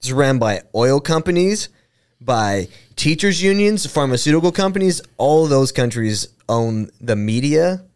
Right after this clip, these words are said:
companies. And that, they pass on propaganda to tell you what they want you to know. Sure, voting for the people that are going to push these crazy ideas down our kids' throats is admirable, right? I wish the country wasn't controlled by a bunch of s-,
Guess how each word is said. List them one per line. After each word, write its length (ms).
companies. 640
And 240
that, 300
they 160
pass 300
on 220
propaganda 520
to 160
tell 200
you 240
what 480
they 220
want 320
you 80
to 80
know. 420
Sure, 280
voting 320
for 160
the 60
people 440
that 200
are 80
going 180
to 60
push 260
these 160
crazy 300
ideas 440
down 260
our 100
kids' 320
throats 420
is 220
admirable, 680
right? 320
I 140
wish 240
the 100
country 460
wasn't 500
controlled 340
by 120
a 40
bunch 220
of 80
s-, 180